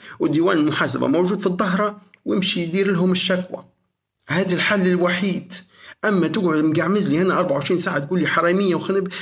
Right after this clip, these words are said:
هذه لا هي من أخلاقنا، وهذا قذف، وهذا شتيمة.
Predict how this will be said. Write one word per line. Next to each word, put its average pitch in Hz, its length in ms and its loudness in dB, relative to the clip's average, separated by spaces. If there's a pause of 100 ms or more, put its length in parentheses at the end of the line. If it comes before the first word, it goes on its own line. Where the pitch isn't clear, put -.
(140)
هذه 190 320 0
لا 220 100 2
هي 190 140 4
من 196 140 0
أخلاقنا، 185 600 0 (280)
وهذا 180 280 2
قذف، 185 520 -2 (240)
وهذا 180 240 0
شتيمة. 196 380 0